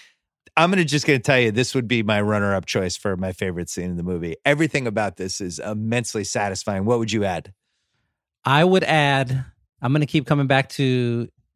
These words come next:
Speaker 2: to my main girl, Letty, the fight that you mentioned with Ronda Rousey. I, I was very much in that same camp with you when I heard she was in there. I'm a big U F C person.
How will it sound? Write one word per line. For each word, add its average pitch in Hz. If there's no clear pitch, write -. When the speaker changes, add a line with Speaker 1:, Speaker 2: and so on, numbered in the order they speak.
Speaker 2:
to 123
my 117
main 120
girl, 120
Letty, 107
the 113
fight 127
that 127
you 120
mentioned 120
with 110
Ronda 110
Rousey. 104
I, 123
I 139
was 147
very 156
much 147
in 143
that 127
same 135
camp 131
with 113
you 135
when 120
I 110
heard 127
she -
was 120
in 127
there. 139
I'm 127
a 131
big 123
U 131
F 123
C 131
person. 143